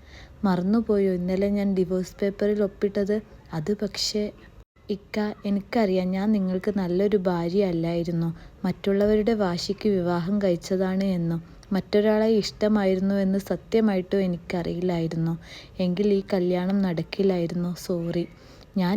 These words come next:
ഇനി നിങ്ങളുടെ ജീവിതത്തിൽ പ്രശ്നങ്ങൾ ഉണ്ടാക്കാൻ ഇവിടെ ഉണ്ടാകില്ല." "ആയിഷ, നിക്ക്." "വേണ്ട, പ്ലീസ്.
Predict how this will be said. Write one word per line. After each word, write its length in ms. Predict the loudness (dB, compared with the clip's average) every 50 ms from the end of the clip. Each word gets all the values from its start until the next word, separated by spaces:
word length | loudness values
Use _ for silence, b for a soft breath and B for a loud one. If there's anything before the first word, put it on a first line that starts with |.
| 2
ഇനി 160 | 2 2 2 0
നിങ്ങളുടെ 460 | 0 0 0 0 0 0 2 2 2
ജീവിതത്തിൽ 600 | 2 2 2 0 0 0 0 -2 -2 0 0 -2
പ്രശ്നങ്ങൾ 640 | -2 0 -2 -4 -4 -2 -2 -4 -2 -2 0 -2 -2 -2 -4
ഉണ്ടാക്കാൻ 580 | -4 -4 -4 -2 -2 -2 -4 -4 -4 -4 -4 -4 B B B B B B B B B 0
ഇവിടെ 260 | 0 0 2 2 2 2
ഉണ്ടാകില്ല." 600 | 2 0 0 0 -2 -2 -2 -2 -2 -2 0 -2 -4 -6 _ _ -18 -12 -8
"ആയിഷ, 300 | -6 -6 -6 -6 -6 -4 -4 -2 0
നിക്ക്." 460 | 0 0 -2 -4 -8 -8 -4 -2 -2 -2 -4 -6 -14 -20 _ _ -20 -14 -8 -6
"വേണ്ട, 300 | -4 -2 -2 -2 -2 -2 -4
പ്ലീസ്. 400 | -4 -4 -2 -2 -2 -2 -2 -6